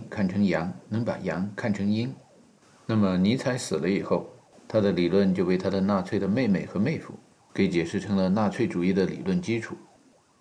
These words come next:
比如他所提出的进化中的人上人，被纳粹解释成是优等民族的意思。从不同的坐标系、不同的观点、不同的角度看，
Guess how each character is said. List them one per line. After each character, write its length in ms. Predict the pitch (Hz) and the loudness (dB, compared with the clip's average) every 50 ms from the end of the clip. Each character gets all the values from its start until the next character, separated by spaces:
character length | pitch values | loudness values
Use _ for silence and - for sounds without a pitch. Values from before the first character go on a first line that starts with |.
| _ _ _ | _ _ _
比 80 | - 92 | 0 2
如 200 | 87 82 87 92 | 4 4 4 2
他 140 | 90 - 107 | 0 0 -2
所 160 | 101 - 85 | -2 -2 -4
提 220 | - - - 92 | -6 -4 -4 -4
出 160 | 87 - 107 101 | -2 -2 -2 0
的 160 | 90 85 80 | 0 0 -2
进 240 | - - 113 107 92 | -2 0 0 0 2
化 140 | 98 95 87 | 2 0 0
中 160 | - 98 101 | 2 2 2
的 120 | 92 85 | 2 0
人 240 | 73 73 78 82 98 | 0 0 0 2 2
上 240 | 101 151 135 98 73 | 2 0 0 -2 -2
人， 220 | - - 87 90 - - _ _ _ _ _ _ | -4 -6 -8 -8 -10 -14 _ _ _ _ _ _
被 120 | - 104 98 | -2 0 2
纳 180 | 98 110 113 101 | 2 2 2 2
粹 180 | - 117 107 | 2 0 0
解 160 | 95 85 82 - | 0 0 -2 -4
释 140 | - - | -4 -6
成 180 | 85 - 92 92 | -6 -4 -2 -2
是 200 | 90 104 101 92 | -2 0 0 2
优 160 | 104 139 160 | 2 2 2
等 160 | 151 110 73 | 2 0 -2
民 180 | 64 78 85 90 | -2 -4 -4 -4
族 120 | 92 90 | -2 -2
的 80 | 87 90 | -2 -2
意 140 | 90 87 - | -2 -2 -4
思。 140 | - - - _ _ _ _ _ _ _ _ _ _ | -6 -12 -18 _ _ _ _ _ _ _ _ _ _
从 200 | - - 131 165 | -2 0 0 2
不 120 | 160 202 175 | 2 2 0
同 160 | 120 143 151 | 0 0 -2
的 80 | 135 127 | -4 -4
坐 180 | - 147 143 | -2 -2 -2
标 160 | 127 143 151 | 0 -2 -4
系、 220 | 139 - - 139 101 | -4 -4 -4 -4 -4
不 180 | - - 127 | -2 0 0
同 200 | 107 - 95 92 | 0 0 0 0
的 60 | 87 - | 0 0
观 220 | - 85 90 92 | 0 2 2 2
点、 140 | 82 80 - | 2 0 -2
不 160 | - - - | -4 -4 -4
同 160 | - - 90 | -2 0 0
的 80 | 92 90 | 0 -2
角 140 | 90 - - | -2 -6 -8
度 180 | - - 85 | -8 -8 -8
看， 220 | - - 85 82 | -6 -6 -8 -8